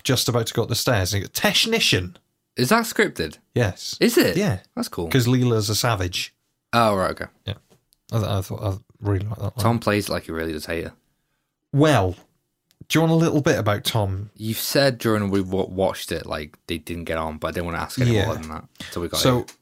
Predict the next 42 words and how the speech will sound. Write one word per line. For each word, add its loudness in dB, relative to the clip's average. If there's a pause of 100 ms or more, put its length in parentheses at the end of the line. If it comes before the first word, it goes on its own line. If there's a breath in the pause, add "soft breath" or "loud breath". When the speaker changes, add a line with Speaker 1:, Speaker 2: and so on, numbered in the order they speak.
(100)
Speaker 1:
according 2
to 2
the, 0 (720)
they 4
didn't 4
get 2
on. -4 (140)
Speaker 2:
Right. -8 (260)
Speaker 1:
After 0
Sarah 2
Jane -2
Speaker 2:
Throughout 6
the 0
whole 4
run? 2
Speaker 1:
No, 2
no, 4
they, 2 (460)
this 0
is 2
the, -2
probably 2
the 0
turning 2
point -4
of, -4
like, -12 (640)
after -2
this 0
story, 0
they -2
get -4
on -4 (120)
a -6
little -4
Speaker 2:
Hmm. -6
Speaker 1:
bit. -10 (920 soft breath)
But, 2
um, 0
I 0
think 0
after 0